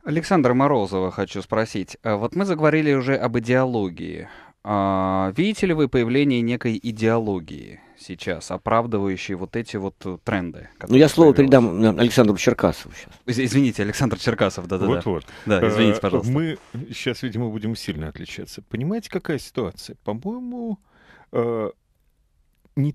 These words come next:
Speaker 3: то чтобы сильно всё изменилось с двенадцатилетней давности. Просто угол зрения, точка зрения изменилась. Было некоторое единство лет двенадцать назад, в том числе, ну, и значительной части уставшей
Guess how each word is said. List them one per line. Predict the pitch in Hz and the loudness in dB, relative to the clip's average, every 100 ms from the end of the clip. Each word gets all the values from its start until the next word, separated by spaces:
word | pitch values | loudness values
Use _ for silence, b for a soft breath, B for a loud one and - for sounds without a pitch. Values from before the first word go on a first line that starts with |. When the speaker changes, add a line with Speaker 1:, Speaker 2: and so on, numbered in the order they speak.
| - | -4
Speaker 3:
то | 233 | -4
чтобы | 226 - 185 | -4 -4 -4
сильно | 180 - 196 175 | -6 -4 -4 -2
всё | 165 - 160 | -4 -6 -6
изменилось | 143 147 151 170 160 131 | -4 -4 -4 -4 -4 -6
с | - - - 123 113 | -10 -14 -6 -4 -4
двенадцатилетней | 95 107 135 139 - 135 131 - 131 | -6 -6 -4 -6 -8 -6 -6 -6 -8
давности. | 110 82 71 - - - 135 _ _ _ b b b | -4 -6 -6 -16 -20 -20 -20 _ _ _ b b b
Просто | - 131 - 135 - | -6 -6 -2 -4 -4
угол | - 170 175 | -6 -4 -2
зрения, | 175 190 214 139 85 82 - _ | 0 -2 -2 -4 -4 -8 -10 _
точка | - 139 - 131 | -8 -8 -6 -6
зрения | 151 110 76 | -4 -6 -8
изменилась. | 71 92 107 80 - - - _ b b b b - | -8 -8 -6 -8 -14 -20 -20 _ b b b b -8
Было | 110 226 240 | 0 2 2
некоторое | 156 185 190 175 127 123 | 0 -2 -2 -2 -2 -2
единство | 123 131 139 143 101 - - 90 | -4 -6 -4 -2 -2 -4 -6 -4
лет | 107 90 | -4 -4
двенадцать | 104 113 95 - 87 | -4 -2 -4 -6 -8
назад, | 104 98 92 76 - | -6 -4 -4 -6 -10
в | - | -8
том | 214 220 | -6 -4
числе, | 196 180 - 202 185 | -6 -10 -6 -4 -4
ну, | 139 190 | -4 -6
и | 226 208 196 | -4 -4 -4
значительной | 143 143 143 214 - 180 | -4 -4 -4 -8 -4 -6
части | 160 - 185 - 156 | -4 -4 -4 -4 -6
уставшей | - 135 - 160 147 - 135 117 | -4 -8 -4 -2 -2 -4 -6 -6